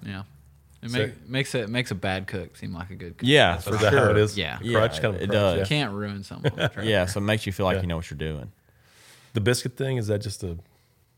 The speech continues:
Speaker 2: going
Speaker 3: It's
Speaker 2: to
Speaker 3: an Alabama thing.
Speaker 2: Is that how it is?
Speaker 3: It's a, it's a, it's a North out, like, it, it, you can't just do that anywhere. But, like, where I'm from, like, there's,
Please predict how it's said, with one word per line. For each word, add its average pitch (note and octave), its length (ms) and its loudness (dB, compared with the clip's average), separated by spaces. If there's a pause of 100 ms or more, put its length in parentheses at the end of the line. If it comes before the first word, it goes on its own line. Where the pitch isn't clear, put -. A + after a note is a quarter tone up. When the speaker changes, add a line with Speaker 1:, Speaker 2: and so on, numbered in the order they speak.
(520)
Speaker 2:
going G#2+ 180 2
Speaker 3:
It's G#2+ 100 2
Speaker 2:
to - 60 4
Speaker 3:
an - 60 4
Alabama B2 480 4
thing. D#2 360 -4
Speaker 2:
Is G2 140 2
that G2 100 2
how F#2 60 0
it F2 80 -6
is? F#2 120 -8
Speaker 3:
It's A#2 180 -2
a, A2+ 120 4
it's G#2+ 160 0
a, G#2 260 4
it's G#2 140 -2
a F#2+ 240 2
North G#2 400 0
out, E2+ 320 2
like, F#2+ 240 0 (360)
it, - 220 -8
it, E2 140 -2 (120)
you A#2 120 -6
can't A#2 240 -4
just F#2+ 120 -8
do F2+ 120 -2
that D#2 160 -2
anywhere. A#1 580 -10
But, D#2 180 -6
like, E2+ 280 -4
where F2 160 -2
I'm E2+ 160 -2
from, D2 340 -8
like, C#2+ 300 -10
there's, D2+ 600 -8